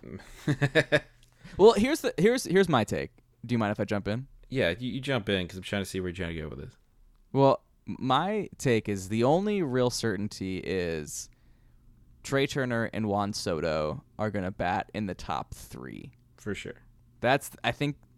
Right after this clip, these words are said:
Speaker 2: outside of that. Oh, and, and maybe probably Victor Robles will bat eighth.
Speaker 1: But who's your, well, then who you think is your, like, you know, one spot leadoff?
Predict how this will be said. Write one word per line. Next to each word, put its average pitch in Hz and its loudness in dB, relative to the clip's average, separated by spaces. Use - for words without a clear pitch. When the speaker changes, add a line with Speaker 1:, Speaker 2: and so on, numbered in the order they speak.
Speaker 2:
outside 120 4
of 95 -2
that. 101 0
Oh, - 10
and, 160 6
and 151 2
maybe 196 2
probably 135 4
Victor 113 -2
Robles 104 0
will 92 -2
bat 64 -4
eighth. - -16
Speaker 1:
But 107 -4
who's 127 -2
your, 117 -6
well, 110 -6
then 113 -2
who 120 -2
you 120 -2
think 113 -8
is 95 -6
your, 98 -4
like, 90 -4
you 98 -8
know, 82 -8
one 98 -6
spot 92 -4
leadoff? 90 -6